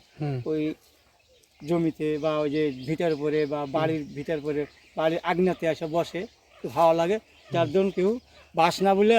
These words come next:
Speaker 2: বা কোনো কিছু বলে তাড়াবে না।
Speaker 1: হুম।
Speaker 2: এতটুক তাদের পাখি ভালোবাসে।
Speaker 1: হুম।
Speaker 2: আর ভালোবাসার জন্যই কিন্তু পাখিটা আছে এই গ্রামে।
Speaker 1: হুম।
Speaker 2: অন্যান্য গ্রাম আছে,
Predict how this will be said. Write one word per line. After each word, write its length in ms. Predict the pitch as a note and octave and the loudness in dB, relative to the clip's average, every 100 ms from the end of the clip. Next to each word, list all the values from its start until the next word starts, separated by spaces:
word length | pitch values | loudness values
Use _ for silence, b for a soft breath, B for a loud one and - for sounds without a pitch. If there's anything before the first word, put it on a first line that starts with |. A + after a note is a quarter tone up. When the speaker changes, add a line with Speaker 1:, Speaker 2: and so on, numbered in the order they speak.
| G3 | 4
Speaker 2:
বা 140 | F#3 | 2
কোনো 220 | F3+ F#3+ F#3+ | -2 -2 -2
কিছু 180 | F3+ G#3 | -2 -2
বলে 200 | A3 A#3 D3+ - _ _ _ _ _ _ | 2 2 0 -6 _ _ _ _ _ _
তাড়াবে 320 | C#3+ B2 A#2 | -4 -4 -8
না। 100 | A2+ - _ | -20 -20 _
Speaker 1:
হুম। 220 | C#3 B2+ A#2+ _ _ _ _ | -10 -8 -10 _ _ _ _
Speaker 2:
এতটুক 380 | D#3 - G3+ G#3 - | -10 -4 -2 -4 -4
তাদের 220 | E3 D#3 C3+ | -4 -4 -6
পাখি 220 | D#3 C#3+ D#3+ | -10 -12 -12
ভালোবাসে। 480 | C3 B2 C3 A#2+ C#3 A#2 _ _ | -12 -8 -6 -8 -14 -20 _ _
Speaker 1:
হুম। 240 | C3 B2 A#2 - _ - _ - | -10 -8 -10 -16 _ -20 _ -6
Speaker 2:
আর 140 | D3 C#3 | -4 -4
ভালোবাসার 520 | - E3 F#3 E3+ F3+ | -2 0 2 0 -2
জন্যই 240 | E3 F#3 | 0 0
কিন্তু 200 | F#3 F#3 F3 | 0 -4 -4
পাখিটা 340 | E3+ D3 D#3 | -6 -6 -4
আছে 180 | C#3 - | -6 -6
এই 120 | C#3 B2+ | -10 -10
গ্রামে। 360 | C#3+ A#2+ B2 B2+ _ | -10 -12 -12 -18 _
Speaker 1:
হুম। 140 | C#3 | -8
Speaker 2:
অন্যান্য 280 | C3 A#3+ C4 A#3+ | 0 2 4 2
গ্রাম 200 | A#3+ B3 | 0 0
আছে, 220 | F#3+ F3 | -4 -8